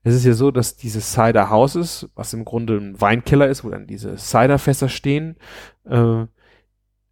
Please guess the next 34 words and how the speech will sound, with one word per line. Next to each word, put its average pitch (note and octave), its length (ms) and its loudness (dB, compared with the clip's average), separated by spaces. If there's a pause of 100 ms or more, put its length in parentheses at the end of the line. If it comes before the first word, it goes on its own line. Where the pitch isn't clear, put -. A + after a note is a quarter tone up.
(280)
du B2 140 -4
gehst B2+ 240 4
da A#2 60 6
hin D#3+ 420 2 (640)
mit A2+ 140 -10
deinem G#2+ 200 2
Glas A#2 320 4
an A#2+ 140 -4
die A2 60 2
Fässer C3+ 380 0
und C#3 120 -6
da G#2+ 60 -6
steht - 300 -2
dann D#3+ 140 2
einer, F3+ 300 0
der C#3 60 2
steht A#2+ 200 -2
immer A2+ 200 -2
wieder G#2+ 200 4
an G2 80 -6
einem G2+ 100 -10
anderen F#3 280 -2
Fass. - 520 -2
Alle A#2 160 4
Fässer A#2 360 -2
sind A2 100 -6
unterschiedlich F#3 680 -2 (380)
und A#2+ 120 0
da A#2+ 40 4
ist, B2+ 220 0
äh, A#2 500 0
im A#2 300 -8
untersten C#3+ 640 2
Drittel E3+ 540 4